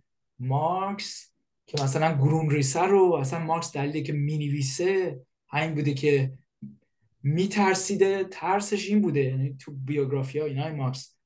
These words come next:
مثلاً من می‌خوندم که ترسش این بوده که سرمایه‌داری بیفته و خود مارکس مثلاً نتونه هیچ کانتریبیوشن نظری به اون انقلاب بکنه. یعنی واقعاً فکر می‌کردن که سرمایه‌داری داره میفته. خاطر همینم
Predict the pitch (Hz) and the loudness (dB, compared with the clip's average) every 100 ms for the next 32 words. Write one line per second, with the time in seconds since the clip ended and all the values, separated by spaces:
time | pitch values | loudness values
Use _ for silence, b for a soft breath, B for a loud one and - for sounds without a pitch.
0 | _ _ - 135 127 127 127 131 131 131 | _ _ -4 -2 0 -2 -4 -4 -2 -2
1 | 127 - - - 175 180 185 185 185 185 | -2 -8 -12 -2 2 2 2 0 0 0
2 | 180 185 185 156 147 143 147 160 151 185 | 2 2 2 0 0 0 -2 -2 0 2
3 | 190 185 170 160 151 - _ - 165 160 | 2 0 -4 -4 -6 -16 _ -8 -2 0
4 | 151 156 185 208 - 143 160 175 190 208 | 2 4 4 2 -2 -4 -4 0 0 0
5 | 175 143 127 - _ _ _ _ 147 135 | 0 0 -2 -4 _ _ _ _ -8 -6
6 | - - _ _ _ - - 147 131 - | -8 -10 _ _ _ -12 -6 -2 -2 0
7 | 139 135 - 160 165 165 165 B B - | 2 2 2 0 -2 -4 -6 B B -8
8 | 147 143 135 139 139 170 175 151 143 139 | -2 0 2 2 2 0 -2 -2 -2 -2
9 | 131 127 127 123 131 127 123 127 151 151 | 0 -2 -4 -4 -6 -4 -2 -2 0 4
10 | 156 147 175 - 180 160 170 165 165 175 | 4 6 2 0 -6 -4 -2 -2 -2 -4
11 | 165 165 - _ - - 139 139 135 135 | -6 -8 -14 _ -10 -2 2 4 4 4
12 | 160 151 165 170 175 131 120 117 113 - | 2 0 0 0 0 -2 -6 -8 -10 -2
13 | 156 165 165 135 - | 0 2 2 0 -2